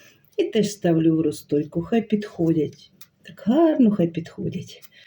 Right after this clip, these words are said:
щоб були такі пухнаті. Дівчаточки, булочки я ось уже помазала, вони в мене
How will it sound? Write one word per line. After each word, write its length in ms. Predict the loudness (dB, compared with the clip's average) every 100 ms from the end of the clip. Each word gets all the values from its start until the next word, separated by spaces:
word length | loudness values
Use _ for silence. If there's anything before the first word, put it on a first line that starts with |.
| -20 -20 -20
щоб 180 | -14 -8
були 260 | 0 0 2
такі 280 | -2 -2
пухнаті. 1000 | -2 -2 -2 2 2 0 -6 -10 -10 -12 -16 _ _ _ _
Дівчаточки, 1040 | -4 -2 -2 -4 -4 -6 -14 -16 -12 -10 -12 -14 -20 -20 _ _ _ -18 -18 -18 -20 -20 -20 -20 _ _ _
булочки 720 | -4 2 4 4 2 0 -2
я 160 | 0 2
ось 320 | 0 -4 -6
уже 220 | -4 -2
помазала, 800 | -2 2 2 2 2 2 2 2
вони 260 | 2 2 4
в 40 |
мене 420 | 4 4 2 0